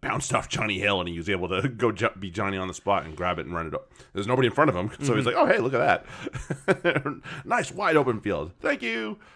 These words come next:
Speaker 1: Uh, but L C D was not to be outdone. He got two.
Speaker 2: Mm.
Speaker 1: Did he get two as well?
Speaker 2: Just one.
Speaker 1: Just one, but yeah,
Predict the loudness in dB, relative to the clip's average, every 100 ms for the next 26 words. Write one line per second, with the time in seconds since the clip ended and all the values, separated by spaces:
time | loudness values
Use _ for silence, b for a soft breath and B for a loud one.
0 | B -4 0 0 -2 -10 _ _ _ _
1 | _ _ _ -14 -6 -4 0 -2 -2 -4
2 | -2 -2 -4 -4 -4 -4 -2 -2 -2 -2
3 | 2 4 2 0 -8 -20 -16 -10 -10 -10
4 | -10 -10 -8 -8 -4 -4 -6 -10 b b
5 | -14 -10 -12 -14 B B B -8 -4 -4
6 | -2 -2 -2 -4